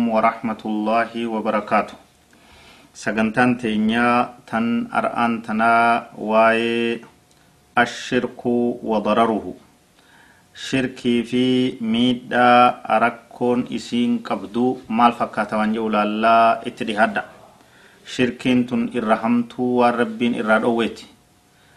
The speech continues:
Rabbiin subhaanahu wa ta'aalaa waa hedduu irraa dhowwe jira.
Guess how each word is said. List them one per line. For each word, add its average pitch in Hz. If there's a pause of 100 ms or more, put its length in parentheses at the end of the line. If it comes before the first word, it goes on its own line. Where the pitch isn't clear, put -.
(240)
Rabbiin 123
subhaanahu 123
wa 120
ta'aalaa 123
waa 110
hedduu 113
irraa 110
dhowwe 110
jira. 101